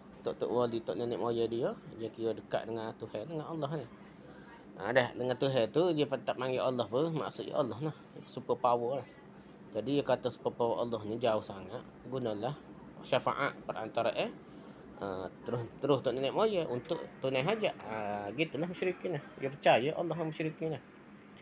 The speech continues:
Mereka percaya kepada Allah kerana nenek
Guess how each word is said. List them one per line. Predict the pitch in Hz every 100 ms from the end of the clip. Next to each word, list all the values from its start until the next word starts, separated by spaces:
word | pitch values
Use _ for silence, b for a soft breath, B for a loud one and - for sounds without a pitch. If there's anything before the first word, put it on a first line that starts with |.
| - - -
Mereka | - 247 254
percaya | 240 202 180 190 226
kepada | 208 196 180 190
Allah | 175 170 208 202
kerana | 175 165 165 190
nenek | 165 160